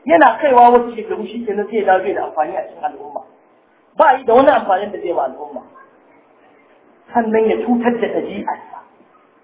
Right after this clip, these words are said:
ya cutar da imaninsa, har hakan na kai ga wasu ɗan ƙwallon kafa sai sun yi shaye-shaye, sannan suke iya ƙwallon kafa, su sha wuski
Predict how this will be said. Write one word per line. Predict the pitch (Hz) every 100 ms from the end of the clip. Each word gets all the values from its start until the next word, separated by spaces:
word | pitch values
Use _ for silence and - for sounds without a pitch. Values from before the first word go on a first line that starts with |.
| _ -
ya | 214 220
cutar | 311 330 320
da | 269
imaninsa, | 240 277 269 285 269 190 - 143 - - _ _ _
har | - 262 262
hakan | 320 262 240 220
na | 202 202
kai | 254 262
ga | 226
wasu | 233 226 -
ɗan | 247 247
ƙwallon | 262 247 254 254
kafa | 254 226
sai | - 247 247
sun | 262 269 269
yi | 262
shaye-shaye, | 220 214 240 233 196 190 214 - - - _ _ _ _ _
sannan | 180 196 208
suke | - 208
iya | - 175
ƙwallon | 180 175 175 -
kafa, | 202 - -
su | -
sha | 226 226 233
wuski | 247 - - -